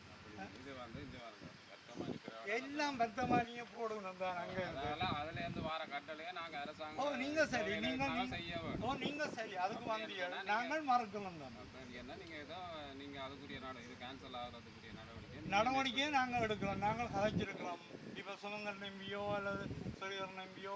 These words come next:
Speaker 2: இப்படி எங்களோட பாராளுமன்ற உறுப்பினர்களோட நாங்கள் கதைச்சு அவிய நாங்கள் கதைக்கிறோம்.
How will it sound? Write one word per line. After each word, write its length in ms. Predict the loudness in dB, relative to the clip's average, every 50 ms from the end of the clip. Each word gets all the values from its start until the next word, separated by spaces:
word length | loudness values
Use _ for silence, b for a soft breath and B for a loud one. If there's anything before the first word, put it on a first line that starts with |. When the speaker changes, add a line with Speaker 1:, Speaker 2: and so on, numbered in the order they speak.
| -4 -4
Speaker 2:
இப்படி 280 | -6 -8 -8 -6 -6 -6 -6 -8 -8 -8 -8
எங்களோட 240 | -6 -4 0 0 0 2
பாராளுமன்ற 600 | 2 2 2 2 2 0 0 -2 -4 -2 -2 0 0 -2
உறுப்பினர்களோட 720 | -4 -6 -6 -6 -4 -4 -2 -2 0 0 0 0 0 -2 -2 -4 -8 -12 -14 -14 -6 0
நாங்கள் 380 | 0 0 2 2 0 0 2 4
கதைச்சு 340 | 4 4 4 2 0 -2 0 0
அவிய 200 | 0 0 0 -2
நாங்கள் 320 | -2 -2 -4 -4 -4 0 2
கதைக்கிறோம். 500 | 2 2 2 2 0 -2 -4 -6 -8